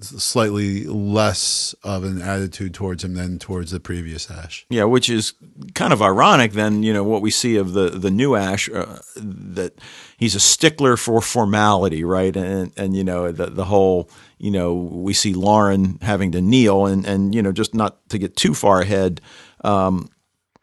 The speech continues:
Speaker 2: you know, we see Bo and Lauren dealing with the residents of the, uh, uh, what's the, what's the name of the hotel?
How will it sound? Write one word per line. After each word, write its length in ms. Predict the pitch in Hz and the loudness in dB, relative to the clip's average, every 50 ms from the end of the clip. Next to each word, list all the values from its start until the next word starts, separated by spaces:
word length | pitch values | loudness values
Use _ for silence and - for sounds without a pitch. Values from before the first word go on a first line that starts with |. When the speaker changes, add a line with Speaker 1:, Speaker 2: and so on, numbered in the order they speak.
| - - - | -20 -4 0
Speaker 2:
you 80 | - 127 | 2 2
know, 100 | 107 101 | 4 2
we 80 | 107 | 2
see 160 | 110 - 139 | 2 2 2
Bo 260 | 113 104 127 127 127 123 | 4 6 8 8 8 8
and 120 | 107 110 | 8 8
Lauren 420 | 117 120 120 113 107 107 104 104 - - - - _ _ _ - - 110 | 8 8 8 8 6 6 4 2 -2 -8 -20 -20 _ _ _ -14 -6 0
dealing 400 | 107 117 120 113 110 107 104 104 | 2 4 4 4 4 4 4 4
with 220 | 104 104 101 - | 4 4 2 0
the 320 | - - 101 98 95 92 | -4 -2 0 0 2 2
residents 580 | 92 98 113 113 110 98 101 107 104 98 90 - | 2 4 4 4 4 4 2 0 0 0 -2 -2
of 400 | - - 101 95 92 90 85 78 | -2 0 0 0 0 -2 -2 -2
the, 340 | 92 92 90 90 90 90 90 | -2 0 0 0 0 0 0
uh, 200 | 87 85 87 85 82 82 _ _ _ _ _ _ _ _ _ _ _ _ _ _ _ _ - - - | 0 0 -2 -4 -6 -10 _ _ _ _ _ _ _ _ _ _ _ _ _ _ _ _ -4 -4 -4
uh, 240 | 110 92 76 78 - - _ _ _ 104 98 _ | -6 -6 -6 -6 -10 -16 _ _ _ -20 -20 _
what's 160 | - 101 - - | -10 -10 -6 -6
the, 140 | 113 98 - - | -6 -6 -6 -8
what's 160 | - - - | -8 -4 -2
the 60 | 123 | 0
name 160 | 110 107 104 | 2 2 2
of 20 | 101 | 2
the 60 | 104 | 4
hotel? 420 | 113 107 98 - 120 107 104 98 | 4 2 2 4 4 4 4 2